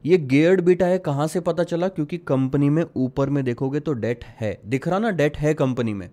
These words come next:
इसका भी यहाँ पे बीटा निकालोगे तो गियर्ड ही निकलेगा, इसका भी निकालोगे तो गियर्ड ही निकलेगा। क्यों सर? क्योंकि कंपनी में डेट है, ठीक है। Assume beta of the debt to be zero,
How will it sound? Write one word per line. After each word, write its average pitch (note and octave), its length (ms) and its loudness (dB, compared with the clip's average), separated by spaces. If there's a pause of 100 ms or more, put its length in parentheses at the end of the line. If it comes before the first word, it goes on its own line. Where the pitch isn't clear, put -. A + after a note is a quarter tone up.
(560)
इसका F#3+ 320 2
भी G#3 160 4
यहाँ F3+ 220 4
पे F#3+ 100 4
बीटा F3 280 4
निकालोगे F3 480 4
तो F3 140 2
गियर्ड D3 300 6
ही E3 100 6
निकलेगा, D#3 420 2
इसका D3 260 0
भी D3+ 120 0
निकालोगे D3+ 420 0
तो D3+ 140 -2
गियर्ड B2+ 280 -2
ही C#3 80 0
निकलेगा। A#2 360 -6
क्यों G#3+ 260 -2
सर? D#3 180 -2
क्योंकि C3+ 280 -6
कंपनी A#2+ 480 -4
में C#3+ 200 -6
डेट A2 240 -4
है, A2+ 240 0 (800)
ठीक B2 200 -4
है। E2+ 100 -12 (640)
Assume F3+ 560 2
beta C#3 400 4
of E3+ 200 0
the F3+ 140 4
debt C#3 400 0
to D#3 120 2
be E3 220 2
zero, B2 380 4